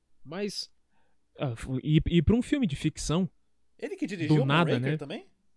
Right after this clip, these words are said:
Speaker 1: Ele que dirigiu Moonraker, foi back to back.
Speaker 2: Ah, ah, sim, pô, baita desafio. Né, depois desse
Speaker 1: Baita
Speaker 2: sucesso
Speaker 1: desafio.
Speaker 2: aí, você não vai querer
Speaker 1: Hum.
Speaker 2: não trazer o cara de volta, né?
Speaker 1: Pois é, é o efeito Guy Hamilton, né?
Speaker 2: Exatamente.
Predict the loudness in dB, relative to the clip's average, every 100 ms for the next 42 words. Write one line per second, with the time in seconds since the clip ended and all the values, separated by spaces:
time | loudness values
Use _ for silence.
0 | _ _ -4 -2 -2 -2 0 4 2 2
1 | -2 -2 -4 -8 -6 -4 -4 -4 -2 0
2 | -2 -8 _ _ -18 -14 -10 -8 -4 -2
3 | -2 -4 -14 -12 -12 -10 -12 -12 -12 -14
4 | -18 -18 _ _ _ _ _ _ _ _
5 | -10 -10 -6 -6 -4 -4 -4 -4 -4 -2
6 | -2 -4 -6 -6 -2 0 0 -4 -2 -4
7 | -6 -10 _ _ -10 -8 -8 -8 -4 -2
8 | -2 0 0 0 -4 -2 -2 -2 -6 -4
9 | -4 -6 -14 -16 -4 -2 -2 -4 -6 -4
10 | -2 0 2 0 2 0 2 2 2 0
11 | -4 -6 -6 -10 _ _ _ _ _ -18
12 | -10 -8 -8 -10 -12 -16